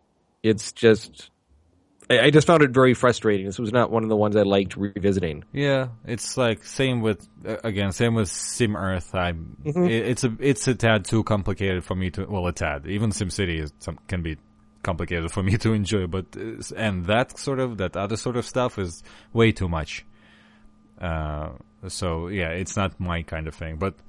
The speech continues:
Speaker 2: if you, dear listeners, played a lot of Sim Earth or Sim Life, please leave us a comment.
Speaker 1: Yep.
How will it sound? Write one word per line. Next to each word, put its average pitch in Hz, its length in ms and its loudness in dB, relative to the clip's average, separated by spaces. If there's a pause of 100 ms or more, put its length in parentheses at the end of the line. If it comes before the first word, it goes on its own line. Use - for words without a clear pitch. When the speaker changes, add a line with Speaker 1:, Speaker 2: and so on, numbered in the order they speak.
(340)
Speaker 2:
if 120 220 -2
you, 135 160 2
dear 107 220 2
listeners, 95 640 -2 (100)
played 82 380 -4 (500)
a 95 60 -2
lot 82 160 0
of 80 80 -6
Sim 90 200 -4
Earth 80 220 -2
or 95 80 -4
Sim 87 240 -6
Life, 87 420 -4 (640)
please 80 300 -6
leave 95 160 0
us 104 140 0
a 127 40 0
comment. 135 420 2 (1500)
Speaker 1:
Yep. 208 280 8